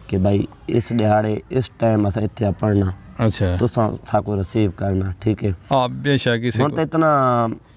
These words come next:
Speaker 1: ਫਾਸਟ ਕੰਮ ਆ ਗਿਆ ਕਿ ਭਾਈ ਮੈਸੇਜ ਕਰੋ ਭਾਈ,
Speaker 2: ਹੂੰ।
Speaker 1: ਜੀ ਓਕੇ ਦਾ ਰਿਪੋਰਟ ਹੈ, ਜੀ ਠੀਕ ਹੈ ਜੀ, ਪਲੇਅਰ ਆਵੇ ਸੁਣ।
Speaker 2: ਅੱਛਾ, ਯਾਨੀ
Speaker 1: ਹਾਂ।
Speaker 2: ਕਾਰ ਤਿਆਰ ਖੜੀ ਹੈ?
Speaker 1: ਤਿਆਰ ਖੜੀ ਹੈ। ਤੇ ਇੱਕ ਦੀ, ਦੂ ਦੀ,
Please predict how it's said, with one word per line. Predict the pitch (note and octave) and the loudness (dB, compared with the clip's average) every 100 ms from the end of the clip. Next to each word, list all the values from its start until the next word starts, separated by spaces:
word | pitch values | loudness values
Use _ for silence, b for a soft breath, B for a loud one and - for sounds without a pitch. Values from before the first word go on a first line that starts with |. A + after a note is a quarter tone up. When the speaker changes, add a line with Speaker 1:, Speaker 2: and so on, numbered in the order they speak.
| b b - - - - | b b -20 -20 -20 -4
Speaker 1:
ਫਾਸਟ | B2+ B2+ C3+ - | 2 2 2 -2
ਕੰਮ | C3 C3 | 2 4
ਆ | B2+ B2 | 4 2
ਗਿਆ | B2 | -2
ਕਿ | G#2+ | -6
ਭਾਈ | A2 G#2+ G#2+ G#2 G#2+ - - G#2 | -2 0 2 0 -2 -8 -8 0
ਮੈਸੇਜ | G#2+ A#2 C3+ B2 | 4 2 0 -4
ਕਰੋ | C3 B2 | -2 0
ਭਾਈ, | A2 G#2+ F#2+ - - - A2 | 0 0 -2 -6 -20 -8 -2
Speaker 2:
ਹੂੰ। | G2 | 2
Speaker 1:
ਜੀ | G#2+ | 4
ਓਕੇ | A2+ A#2+ B2+ | 4 2 0
ਦਾ | A#2 | 0
ਰਿਪੋਰਟ | G#2 F#2+ G#2+ A2+ - | 0 -2 0 0 0
ਹੈ, | G2 F2 - - - | -2 -2 -10 -20 -4
ਜੀ | G#2 G#2 | 0 0
ਠੀਕ | - A#2 A2 | 2 2 2
ਹੈ | |
ਜੀ, | F#2+ G2 | -2 -2
ਪਲੇਅਰ | - G#2+ A2+ A2 | -2 2 4 4
ਆਵੇ | A2 A2+ A2+ | 4 2 -2
ਸੁਣ। | G2 F#2+ - - - A2 | -4 -8 -8 -14 -4 -2
Speaker 2:
ਅੱਛਾ, | - G2 G2+ | 0 -2 2
ਯਾਨੀ | A#2+ A2 | 2 2
Speaker 1:
ਹਾਂ। | G#2 | 0
Speaker 2:
ਕਾਰ | A#2+ B2+ A#2+ | 0 -2 0
ਤਿਆਰ | B2+ B2 A#2 | 0 0 -2
ਖੜੀ | A2+ G#2+ G2 | -4 -4 -4
ਹੈ? | - - | -8 -4
Speaker 1:
ਤਿਆਰ | B2 A#2 G#2 | 2 2 2
ਖੜੀ | G#2+ G2 G2 | -4 -4 -4
ਹੈ। | G#2+ - - | -8 -16 -8
ਤੇ | - - | -8 -4
ਇੱਕ | G2 C3+ C3+ | 0 0 0
ਦੀ, | D#3 D3+ - - | -4 -4 -6 -4
ਦੂ | D3+ D3 D#3 | 2 4 4
ਦੀ, | D3+ D#3 | 4 2